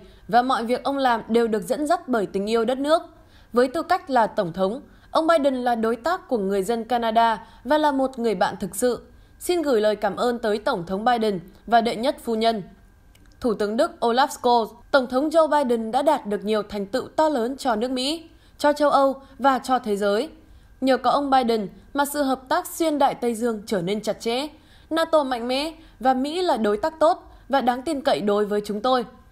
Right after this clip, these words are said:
Quyết định dừng tái tranh cử của ông ấy xứng đáng được ghi nhận.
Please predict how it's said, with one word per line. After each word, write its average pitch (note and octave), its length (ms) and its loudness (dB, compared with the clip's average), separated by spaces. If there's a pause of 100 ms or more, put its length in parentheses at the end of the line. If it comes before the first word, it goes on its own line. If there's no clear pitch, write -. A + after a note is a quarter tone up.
(300)
Quyết F4 120 -2
định A#3 180 -2
dừng G#3+ 240 0
tái G#3 200 0
tranh B3 220 -6
cử G#3 260 0
của F#3+ 120 2
ông A3 160 0
ấy G#3+ 240 0 (200)
xứng D#4 220 0
đáng C4+ 240 0
được C4+ 180 -4
ghi G3+ 120 -4
nhận. A3+ 220 2